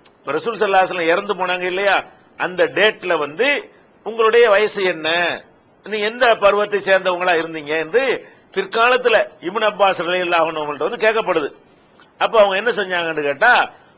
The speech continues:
அன யௌமஇதின் மக்தூனுன். நான் அந்த நேரத்துல வந்து கத்னா செய்யப்பட்டு, சுன்னத் செய்யப்பட்டவனா இருந்தேன். எந்த நேரத்துல?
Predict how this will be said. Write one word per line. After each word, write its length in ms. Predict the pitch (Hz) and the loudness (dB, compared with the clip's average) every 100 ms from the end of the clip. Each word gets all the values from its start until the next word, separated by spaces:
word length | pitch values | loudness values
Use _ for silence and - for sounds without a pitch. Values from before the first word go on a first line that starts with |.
| - | -10
அன 300 | 120 196 262 | -4 0 0
யௌமஇதின் 720 | 220 208 220 202 196 226 180 | 2 0 0 -4 -4 -4 -6
மக்தூனுன். 800 | - 196 175 147 143 151 151 113 - _ _ _ _ | -6 -6 -4 -4 -10 -12 -14 -16 -20 _ _ _ _
நான் 420 | - 175 247 240 214 | -4 2 4 4 2
அந்த 180 | 220 | -2
நேரத்துல 400 | 208 226 247 233 | -2 2 2 2
வந்து 220 | 208 240 262 | 0 0 0
கத்னா 400 | 202 196 254 262 | 0 0 2 2
செய்யப்பட்டு, 520 | - 214 190 196 170 | 2 0 0 -4 -6
சுன்னத் 300 | 220 269 233 | -6 -6 0
செய்யப்பட்டவனா 420 | 233 208 190 196 | 0 0 -2 -2
இருந்தேன். 760 | 180 165 151 147 156 160 127 - _ _ _ _ _ _ | -2 -2 -2 0 0 0 -4 -16 _ _ _ _ _ _
எந்த 200 | 156 185 | -6 -2
நேரத்துல? 640 | 185 180 180 165 123 - | 0 0 0 0 0 -6